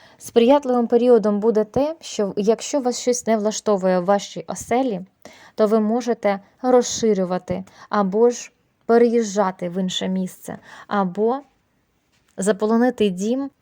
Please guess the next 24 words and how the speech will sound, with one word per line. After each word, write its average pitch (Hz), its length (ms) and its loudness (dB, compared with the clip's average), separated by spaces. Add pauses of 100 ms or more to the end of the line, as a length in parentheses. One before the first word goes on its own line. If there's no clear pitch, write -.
(200)
новою 233 420 4
технікою, 190 720 -2
яка 208 320 0
буде 185 200 -2
трансформувати 196 840 0
і 202 40 -4
допомагати 190 640 -4
вам. 175 360 -2
За 185 180 0
Ураном, 190 640 -2 (320)
е, 185 140 -2
це 202 160 -4
якраз 214 320 0
сприятливий 185 600 -2
період 202 480 0
для 185 300 -2 (260)
оновлення. 185 840 -2 (100)
За 196 120 -4
допомогою 196 480 2
штучного 190 520 -6
інтелекту 196 500 -2
ви 185 120 -4
можете 202 480 -4
покращити 190 800 -6